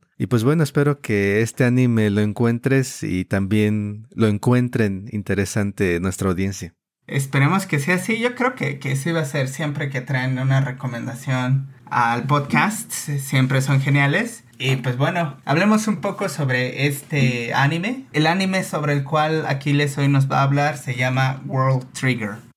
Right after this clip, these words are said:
Speaker 2: Y por cierto, antes de que comencemos a hablar sobre la historia del anime, este episodio no contiene spoilers. Lógicamente vamos a hablar un poco sobre la historia, sobre lo más importante que debemos de saber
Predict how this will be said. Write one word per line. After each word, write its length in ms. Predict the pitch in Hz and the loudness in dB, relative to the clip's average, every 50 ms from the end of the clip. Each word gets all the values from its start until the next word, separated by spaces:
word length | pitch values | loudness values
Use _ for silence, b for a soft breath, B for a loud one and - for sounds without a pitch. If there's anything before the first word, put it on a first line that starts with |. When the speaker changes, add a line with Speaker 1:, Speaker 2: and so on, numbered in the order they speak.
| - - | -12 -4
Speaker 2:
Y 160 | 147 180 170 | -2 -2 0
por 160 | - - 170 | 0 0 0
cierto, 300 | - - 220 220 214 214 196 | 2 2 2 2 2 2 2
antes 280 | 202 202 202 196 185 | 2 2 0 -2 0
de 140 | 170 143 135 | 0 -2 0
que 180 | - 135 123 120 | 0 -2 -2 -2
comencemos 640 | - 127 117 120 139 - 151 139 139 143 143 - - - - | 0 0 0 0 0 0 2 4 4 4 2 -2 -8 -14 -6
a 80 | - 127 | -2 -2
hablar 500 | 127 123 123 127 123 123 123 127 - - - - | 0 2 2 2 2 2 0 -2 -6 -12 -18 -20
sobre 400 | - - - 120 113 117 117 113 | -16 -10 -8 -8 -6 -6 -6 -6
la 120 | 113 113 | -8 -8
historia 400 | 120 - - 151 135 135 135 131 | -10 -6 -2 0 2 2 4 2
del 160 | 127 131 143 | 2 2 2
anime, 440 | 156 156 156 151 151 156 170 180 - - | 2 2 0 0 0 -2 -2 -4 -6 -4
este 880 | - 135 147 139 - - - 170 165 160 156 151 143 131 - - - 139 | -2 -2 -2 -2 -2 -4 -2 0 2 2 2 0 0 -2 -4 -4 -2 -2
episodio 800 | 135 135 139 135 - 156 147 151 156 156 160 160 143 135 - - - | 0 2 2 2 2 0 0 0 0 0 0 0 0 -2 -6 -8 -2
no 300 | 139 143 143 147 147 139 | 0 2 2 2 2 0
contiene 380 | 151 143 135 135 143 131 131 127 | 2 2 2 2 2 0 0 0
spoilers. 680 | - - 147 139 139 139 143 165 - - - - - _ _ - - | 0 0 0 2 4 4 2 2 -2 -6 -12 -18 -20 _ _ -16 -4
Lógicamente 600 | - 131 135 135 143 139 147 135 127 135 135 151 | 0 0 0 2 0 0 2 2 4 4 4 4
vamos 320 | 156 156 156 160 156 - 175 | 4 2 2 2 0 0 0
a 20 | |
hablar 300 | 165 160 165 170 165 175 | 0 0 0 0 0 0
un 180 | 180 175 139 - | -2 -2 -2 -2
poco 300 | 180 165 165 - 190 180 | -6 -6 -4 -4 -6 -6
sobre 580 | - - 180 165 170 170 170 170 170 - - - - | -4 -6 -6 -2 -2 0 0 -2 -2 -6 -10 -12 -2
la 160 | - 147 147 | 0 0 0
historia, 480 | 143 139 - 196 196 185 180 180 180 - | 0 0 0 0 0 2 2 0 0 0
sobre 640 | - - 139 131 127 127 127 127 123 123 120 - - 131 | -2 -2 -2 0 2 2 2 2 0 -2 -4 -6 -2 2
lo 120 | 135 139 | 4 6
más 320 | 139 147 156 165 160 - | 6 6 4 2 0 -2
importante 720 | 175 160 147 139 - 139 131 135 131 147 143 139 160 156 | -2 -2 -2 -2 -2 -2 -2 0 0 -2 -2 -2 -4 -6
que 80 | 139 - | -4 -2
debemos 300 | 135 131 135 139 139 139 | 0 2 4 4 6 6
de 80 | 139 131 | 4 4
saber 560 | 135 - 131 123 120 127 131 135 135 135 - | 2 0 -2 -2 0 2 2 2 0 -2 -6